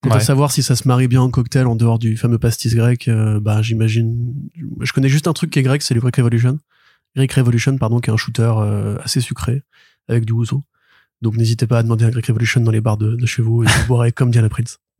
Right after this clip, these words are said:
Speaker 2: Voilà, donc il est vraiment alcoolique, hein. <laughs> Ça, on vous avait, vous avait prévenu. Petit
Speaker 1: Mais
Speaker 2: message
Speaker 1: tout le monde
Speaker 2: aussi
Speaker 1: boit que
Speaker 2: que
Speaker 1: des, les gens boivent que de la bière dans les bars,
Speaker 2: la
Speaker 1: alors qu'il y a
Speaker 2: non,
Speaker 1: des
Speaker 2: non,
Speaker 1: gens qui
Speaker 2: mais
Speaker 1: font des expériences,
Speaker 2: oui,
Speaker 1: voilà.
Speaker 2: oui, mais il dit, à votre avis, quels sont les bières, cocktails, alcool. Donc, euh, vraiment, tu, tu peux, tu peux y aller sur tout, quoi. Mais effectivement,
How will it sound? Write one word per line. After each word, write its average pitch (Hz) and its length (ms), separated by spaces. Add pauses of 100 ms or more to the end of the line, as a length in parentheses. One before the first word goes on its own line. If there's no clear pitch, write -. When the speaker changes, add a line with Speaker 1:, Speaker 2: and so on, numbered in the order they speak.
(420)
Speaker 2:
Voilà, 104 340
donc 113 220
il 113 60
est 113 40
vraiment 107 280
alcoolique, 101 420
hein. 98 120
<laughs> 104 180
Ça, - 220
on 123 100
vous 113 140
avait, 113 260
vous 110 200
avait 110 160
prévenu. 120 420 (460)
Petit 135 240
Speaker 1:
Mais 131 80
Speaker 2:
message 120 200
Speaker 1:
tout 110 60
le - 40
monde 202 60
Speaker 2:
aussi 190 120
Speaker 1:
boit 143 100
que 135 140
Speaker 2:
que 131 60
Speaker 1:
des, 156 180
les 143 80
gens 175 120
boivent 147 160
que 151 120
de 131 60
la 135 80
bière 139 260
dans 120 80
les 120 80
bars, 123 160
Speaker 2:
la 127 120
Speaker 1:
alors 117 140
qu'il - 140
y - 20
a 202 40
Speaker 2:
non, - 20
Speaker 1:
des 247 40
Speaker 2:
non, 254 60
Speaker 1:
gens 240 40
qui 185 120
Speaker 2:
mais 131 60
Speaker 1:
font 127 60
des 120 60
expériences, 208 400
Speaker 2:
oui, 202 100
Speaker 1:
voilà. 233 100
Speaker 2:
oui, 120 180
mais 110 220
il 110 60
dit, 143 140
à 123 40
votre 107 180
avis, 127 120
quels 120 100
sont - 120
les 110 120
bières, 123 240
cocktails, 117 300
alcool. 117 340
Donc, 104 200
euh, 107 40
vraiment, 113 260
tu, 101 320
tu - 120
peux, 98 800
tu - 120
peux 101 120
y 98 40
aller 107 140
sur 110 180
tout, 110 140
quoi. 101 160
Mais 98 80
effectivement, 110 640